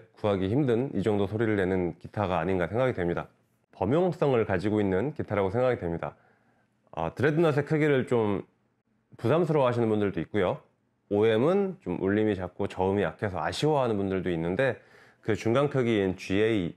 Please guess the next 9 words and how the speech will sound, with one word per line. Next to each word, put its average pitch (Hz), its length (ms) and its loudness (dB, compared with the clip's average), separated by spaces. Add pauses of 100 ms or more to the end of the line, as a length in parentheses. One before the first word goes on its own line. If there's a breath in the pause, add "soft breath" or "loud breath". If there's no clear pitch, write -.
사이즈인데다가 95 1080 -2 (360 loud breath)
이제 - 180 -8 (220)
커터웨이도 117 520 0
있고 90 360 -2
픽업도 139 640 -2
괜찮은 95 360 -2
픽업이 107 260 0
달려있고 92 480 -2
해서 147 440 -2